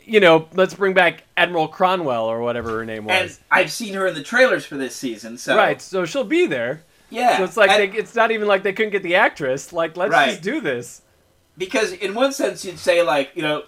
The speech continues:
Speaker 2: Listen, this is, this is our, si-, we got, you know, one of our great captains who's currently without a ship. We got a ship without a captain. Uh, you know, it just makes sense to,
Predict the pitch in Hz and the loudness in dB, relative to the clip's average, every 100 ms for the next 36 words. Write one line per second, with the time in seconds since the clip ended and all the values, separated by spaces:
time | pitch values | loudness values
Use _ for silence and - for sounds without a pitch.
0 | 180 180 190 147 135 _ _ 180 175 160 | -4 -4 -4 -8 -12 _ _ -16 -12 -12
1 | 190 147 143 - 139 143 143 139 - _ | -10 -6 -6 -6 -8 -4 0 0 0 _
2 | _ _ _ - 139 127 120 - 160 147 | _ _ _ -8 -4 -4 -4 -8 -8 -2
3 | 139 131 143 139 - 143 131 143 131 135 | -2 0 -2 -4 -2 -2 -2 -12 -12 -12
4 | 123 - 143 139 131 - - 175 175 - | -12 -8 -8 -6 -8 -8 -8 -6 -6 -8
5 | - 131 127 - 151 139 135 127 - 135 | -14 -6 -6 -6 -10 -6 -4 -4 -2 -4
6 | 127 135 123 - _ _ _ _ _ _ | -4 -10 -14 -18 _ _ _ _ _ _
7 | 110 117 117 123 127 113 107 98 _ _ | -6 -4 -4 -6 -6 -4 -6 -10 _ _
8 | _ - 120 110 135 139 123 - 123 - | _ -10 -10 -8 -10 -8 -10 -6 -8 -8
9 | - 107 98 | -10 -10 -10